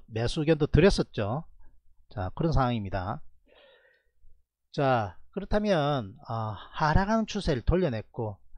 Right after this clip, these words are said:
지금 투자자들이 멘붕이 오는 부분이 뭔가 하면, 그죠? 막 폭락하니까, 그죠? 던졌어요. 그 다음에, 아, 반등하면 따라가면 좋은데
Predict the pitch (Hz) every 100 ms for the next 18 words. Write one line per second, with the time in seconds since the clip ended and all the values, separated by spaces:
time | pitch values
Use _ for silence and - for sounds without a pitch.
0 | - - - 196 185 208 202 - - 190
1 | 180 147 139 143 113 127 170 185 202 185
2 | 143 151 147 170 160 127 110 117 131 175
3 | 147 117 104 - _ _ 135 175 190 -
4 | - - - 165 185 220 240 240 - 233
5 | 226 220 190 - 127 110 110 - _ -
6 | 180 226 - _ _ - 220 180 - 107
7 | 107 - - - _ _ _ - 160 208
8 | 185 156 - 120 120 - 123 143 196 190
9 | 147 202 220 190 160 120 139 160 135